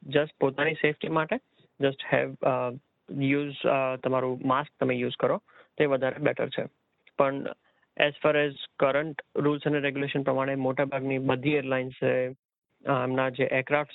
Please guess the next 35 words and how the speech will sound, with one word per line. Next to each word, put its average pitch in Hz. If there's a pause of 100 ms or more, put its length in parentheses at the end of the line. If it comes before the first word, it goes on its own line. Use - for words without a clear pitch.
છે 147
એ 127
પ્રોપર 131
એ 131
લોકોએ 131
કન્ફિગર 127
કર્યા 127
છે 156 (140)
અને 123
ડેલી 127
સેનિટાઇઝ 131
અને 127
ક્લીન 131
અપ 131 (240)
થતા 147
હોય 147
છે. 170 (520)
તો 143
અત્યાર 143
પ્રમાણે 139
જોવા 135
જઈએ 135 (100)
તો 131 (480)
in 160
flight 165 (160)
તમને 147 (300)
covid-નો 143
સિમ્પટમ્સ 139 (140)
થાય 143 (560)
એના 139
ચાન્સીસ 131
બહુ 135
જ 139
ઓછા 123
છે. 131